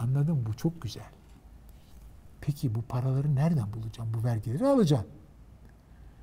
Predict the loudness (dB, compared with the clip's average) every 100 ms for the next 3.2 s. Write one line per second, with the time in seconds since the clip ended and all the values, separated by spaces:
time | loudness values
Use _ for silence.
0 | -20 -20 -18 0 6 6 8 6 6 6
1 | 6 6 6 4 2 2 2 2 4 6
2 | 8 6 4 4 6 6 4 2 2 4
3 | 2